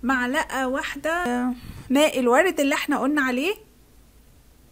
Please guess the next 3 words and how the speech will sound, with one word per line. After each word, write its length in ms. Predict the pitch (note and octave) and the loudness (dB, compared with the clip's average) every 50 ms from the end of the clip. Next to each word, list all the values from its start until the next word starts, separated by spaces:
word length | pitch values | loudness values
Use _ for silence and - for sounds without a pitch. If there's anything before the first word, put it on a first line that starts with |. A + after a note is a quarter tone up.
| - - - - - - - - - - - - - - - - | -20 -20 -20 -20 -20 -20 -20 -20 -20 -20 -20 -20 -20 -18 -12 -6
هضيف 400 | - E4 E4+ F#4 F#4+ F4+ - - | -4 -2 0 0 0 0 0 0
معلقة 640 | C4+ C4+ A#3 A#3+ B3 C#4 D#4+ - - - B3 B3 | 0 0 2 2 2 0 0 0 -2 -2 -2 0
واحدة 520 | B3+ C#4 D#4 - - - C4+ C#4+ E4 G4 | 0 -2 -2 -4 -6 -6 -6 -4 -4 -4